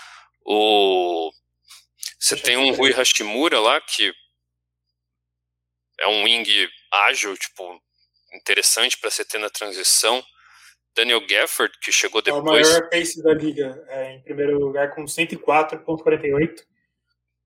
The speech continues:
Speaker 2: Um e meio a mais que o Warriors, que é o segundo maior.
Speaker 1: Isso,
Speaker 2: É bastante
Speaker 1: é, e o,
Speaker 2: diferença.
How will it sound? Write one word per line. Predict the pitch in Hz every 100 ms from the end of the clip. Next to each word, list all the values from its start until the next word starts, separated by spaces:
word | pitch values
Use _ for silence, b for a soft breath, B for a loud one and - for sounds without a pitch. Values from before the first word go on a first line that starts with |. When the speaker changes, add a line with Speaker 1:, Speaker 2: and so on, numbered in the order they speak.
| _ _
Speaker 2:
Um | 156
e | 202
meio | 170 180
a |
mais | 165 160
que | 160
o | 156
Warriors, | 147 156 151
que | -
é |
o |
segundo | 151 - 151
maior. | 156 135 120 _ _ _ _ _ _ _ -
Speaker 1:
Isso, | 113 135
Speaker 2:
É | 135
bastante | 135 156
Speaker 1:
é, | 156
e | 110
o, | 104
Speaker 2:
diferença. | 101 135 127 -